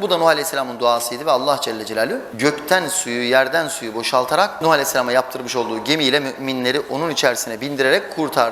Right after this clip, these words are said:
Asla vazgeçmeyeceğiz. Sonunda mutlaka kurtuluş vardır. Allah Celle Celaluhu tekrar yeryüzünde nizamını yeniden değiştirebilir. Allah için zor bir şey yok. Bütün dünyayı kökten değiştirebilir. Buyur, örneği oldu. Allah Celle Celaluhu dilerse bunu yapar. Bu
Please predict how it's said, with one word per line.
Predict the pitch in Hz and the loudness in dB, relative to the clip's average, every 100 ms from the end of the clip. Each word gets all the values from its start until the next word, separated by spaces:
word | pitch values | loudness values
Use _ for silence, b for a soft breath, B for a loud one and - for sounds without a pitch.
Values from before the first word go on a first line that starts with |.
| 147 190 - 190 | -2 -8 0 2
Asla | 226 220 196 | 4 6 6
vazgeçmeyeceğiz. | 175 147 170 - 135 180 202 - - | 4 2 -4 -6 -4 -6 -6 -12 -14
Sonunda | - - 143 131 | -10 -6 -2 -4
mutlaka | 131 127 135 135 135 | -2 0 2 0 -2
kurtuluş | 123 123 120 120 | -10 -6 -4 0
vardır. | 110 120 151 - B B B | 0 -2 -6 -10 B B B
Allah | 156 190 226 - | 4 6 4 4
Celle | 170 160 | 2 2
Celaluhu | 151 147 139 | 2 2 0
tekrar | 175 147 | -2 0
yeryüzünde | 135 151 139 131 135 | 4 2 2 -6 -6
nizamını | 127 120 135 127 127 | -6 -2 0 0 -6
yeniden | 110 127 202 156 127 117 | -2 0 2 2 0 -2
değiştirebilir. | 143 143 160 156 160 - - | -2 -2 -2 -2 -4 -4 -2
Allah | 151 196 | 2 2
için | 185 180 151 | 2 -4 -4
zor | 160 175 | -4 -2
bir | |
şey | - 185 | -4 -4
yok. | 127 | -4
Bütün | 170 320 359 339 | 2 4 4 2
dünyayı | 285 247 233 226 | 0 4 4 4
kökten | 233 220 285 370 - B B B B | -4 0 0 0 -8 B B B B
değiştirebilir. | 156 185 - 226 233 240 262 | -2 0 0 0 0 -2 -2
Buyur, | 180 131 | -4 2
örneği | 160 156 156 | 2 2 0
oldu. | 135 120 147 - - - - | 0 -2 -6 -8 -18 -10 0
Allah | 147 151 135 | 2 2 0
Celle | 135 131 120 | -4 -4 -4
Celaluhu | 117 110 | -4 -4
dilerse | 135 120 - 117 | 0 0 -2 -6
bunu | 127 | -2
yapar. | 131 156 175 190 | 2 2 2 0
Bu | 247 | 0